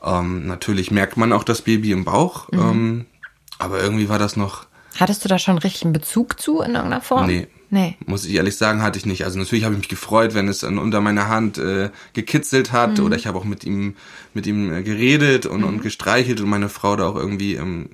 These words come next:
Speaker 1: ga-, versucht, ganz viel zu helfen. Aber es war für mich nicht so real, dass ich jetzt Papa bin
Speaker 2: Mhm.
Speaker 1: oder ich jetzt Verantwortung vor allen Dingen bekomme für
Speaker 2: Ja.
Speaker 1: ein Lebewesen, weil,
Speaker 2: Ja.
Speaker 1: ähm, ich war da ja noch so viel unterwegs, hab gerne mit meinen Freunden f-, feiern am Wochenende und
Speaker 2: Mhm.
Speaker 1: irgendwie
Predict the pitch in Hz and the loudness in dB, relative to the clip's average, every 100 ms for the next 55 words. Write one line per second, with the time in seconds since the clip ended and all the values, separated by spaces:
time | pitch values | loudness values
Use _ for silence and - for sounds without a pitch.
0 | - - - - - 101 - 98 101 104 | -16 -16 -12 -10 -8 -10 -4 -4 -2 -6
1 | - 101 127 135 90 95 - 104 107 113 | -4 -2 -2 0 0 0 0 0 2 2
2 | 127 135 120 120 110 110 110 110 110 - | 4 2 2 0 2 4 4 4 2 -6
3 | - - 87 - - 110 - 95 85 76 | -20 -12 -6 -4 0 -2 -2 -2 -2 -2
4 | 80 85 - 92 90 90 101 - - 101 | -6 -8 -6 -2 2 2 0 -2 0 2
5 | 117 101 90 90 - 78 90 87 - 87 | 2 2 0 -2 -4 -4 -4 -6 -4 -4
6 | 82 202 190 90 - 92 92 - - _ | -4 0 2 4 2 0 -2 -6 -20 _
7 | 104 107 98 87 82 85 78 78 85 196 | 0 2 2 0 -4 -6 -6 -4 0 2
8 | 180 202 - - - - 82 - - 92 | 0 -4 -10 -16 -8 -6 -4 -6 -2 0
9 | 90 92 90 95 98 - 87 87 82 - | 2 2 2 0 -4 -2 -2 -4 -8 -6
10 | 117 107 104 98 110 131 127 - 104 - | 0 2 2 0 4 6 4 2 -4 0
11 | 104 107 80 95 - 107 107 87 - - | 2 2 0 -4 -2 -2 0 -2 -6 -18
12 | _ - - _ - - - 131 123 117 | _ -20 -20 _ -20 -16 -2 2 2 2
13 | 113 113 117 87 110 107 104 90 90 92 | 2 0 0 0 0 2 0 0 0 0
14 | 101 98 98 95 | -2 -2 -2 -4